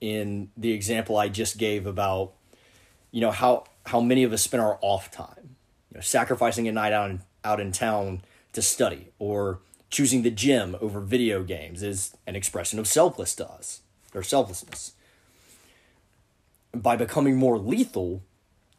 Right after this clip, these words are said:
the individual becomes a greater asset to the team and increases everyone's survivability.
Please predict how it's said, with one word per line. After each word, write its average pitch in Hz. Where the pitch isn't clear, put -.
the 131
individual 113
becomes 120
a 113
greater 104
asset 110
to 104
the 87
team -
and 107
increases 113
everyone's 117
survivability. 87